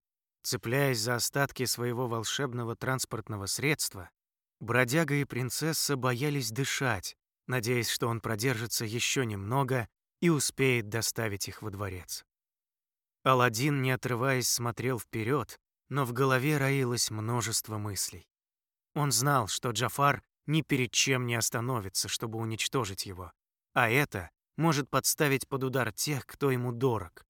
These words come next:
включая Жасмин. Но знал он и то, что пути назад у него нет. Последним усилием ковер перебросил их на террасу дворца.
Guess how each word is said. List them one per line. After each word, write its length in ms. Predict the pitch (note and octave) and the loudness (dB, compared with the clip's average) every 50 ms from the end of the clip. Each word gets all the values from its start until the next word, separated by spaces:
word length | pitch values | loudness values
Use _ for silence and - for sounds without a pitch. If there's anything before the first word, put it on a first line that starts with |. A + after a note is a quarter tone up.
| _ _ _ _ _ | _ _ _ _ _
включая 560 | - - C#3 C#3 B2+ - - A#2+ A2 G#2+ G#2+ | -6 -2 0 0 2 0 0 0 0 0 -2
Жасмин. 520 | F#2 G#2 G#2 - - A2+ G#2+ G2 F2 D#2+ - _ _ _ _ _ _ _ _ _ _ _ _ _ _ _ _ _ | -2 -2 -2 -2 -2 -2 -4 -6 -8 -10 -16 _ _ _ _ _ _ _ _ _ _ _ _ _ _ _ _ _
Но 160 | - A#2+ A#2+ | -4 -2 0
знал 360 | G#2 F#2+ A2+ C#3+ D#3+ D#3 C3+ C3+ | 0 0 2 4 4 4 4 2
он 140 | C3 A#2+ | 0 -2
и 60 | A2+ G#2+ | -4 -4
то, 380 | - C3+ D3 D3 G#2+ - - - _ _ _ _ | -2 0 0 0 0 -2 -6 -12 _ _ _ _
что 280 | - - - - D#3+ C#3 | -8 -8 -4 -2 -2 -2
пути 340 | - C#3 C3+ - - E3 E3 | -2 -2 -4 -2 0 0 2
назад 480 | D3 C#3 B2 A2+ B2+ C3+ C3+ - - - - _ - | 2 2 2 2 2 2 2 0 -2 -10 -14 _ -4
у 100 | C#3+ B2+ | -4 -2
него 300 | A#2+ A#2 A2 G2+ A2 G#2 | -2 -2 -4 -4 -4 -4
нет. 440 | G2 G2 F#2+ F2+ - - - - _ _ _ _ _ _ _ _ _ _ _ _ _ _ _ _ _ | -6 -6 -8 -10 -12 -16 -20 -20 _ _ _ _ _ _ _ _ _ _ _ _ _ _ _ _ _
Последним 640 | - C3 B2+ - - C#3+ D#3+ D#3 B2+ C3 B2 A#2 A#2 | 2 2 2 2 2 2 2 2 2 0 -2 -2 0
усилием 640 | A#2 - - D3+ E3 D#3 A#2 G#2+ G2 F2+ F2 E2 - _ _ _ _ _ - | 0 2 2 2 4 2 0 0 -2 -4 -8 -12 -16 _ _ _ _ _ 0
ковер 380 | - C#3+ C3 C3 E3+ F3+ D#3 | 2 2 4 4 4 2 2
перебросил 720 | - - D3 C3 C3 A2+ A2 B2+ D3+ E3 - - D3 C3+ C3+ | 2 0 0 0 0 0 2 2 2 2 2 2 2 2 2
их 220 | C#3 B2+ - - _ _ | 2 0 -4 -10 _ _
на 160 | - C3 C3 | -4 -4 -2
террасу 500 | A#2 - A#2+ G#2+ G#2+ G#2+ G#2+ - - A2 | -2 -2 -2 0 0 0 0 0 -2 -4
дворца. 600 | G2 G2 G#2 G2+ G2 - - - G2+ F#2 - - | -6 -6 -6 -6 -4 -4 -6 -6 -6 -8 -10 -14